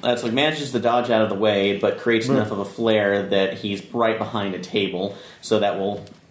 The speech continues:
Speaker 1: that's like you'll end up going careening into that. So for the next, uh, for the next roll, you'll have the minor consequence of tangled up in, tangled up in dinnerware.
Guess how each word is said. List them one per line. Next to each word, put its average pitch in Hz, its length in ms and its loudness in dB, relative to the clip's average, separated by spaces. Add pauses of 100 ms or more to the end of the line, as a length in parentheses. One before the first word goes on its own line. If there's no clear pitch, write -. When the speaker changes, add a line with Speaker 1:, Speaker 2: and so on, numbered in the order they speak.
(180)
Speaker 1:
that's 113 180 -2
like 104 200 -2
you'll 104 200 0
end 104 140 -2
up - 160 -4
going 95 260 -4
careening 98 440 -4
into 90 260 -6
that. - 340 -2
So 98 360 0
for - 120 -6
the 101 80 0
next, 104 320 -2 (680)
uh, 110 180 4
for - 60 -2
the 110 120 0
next 113 180 0
roll, 117 140 2
you'll 98 160 0
have 95 180 0
the 90 60 -6
minor 95 300 0
consequence 98 840 -2
of 92 420 0
tangled 98 420 0
up 95 180 0
in, 95 200 -6 (500)
tangled 107 320 -2
up 95 120 -2
in 92 120 -4
dinnerware. 98 480 -2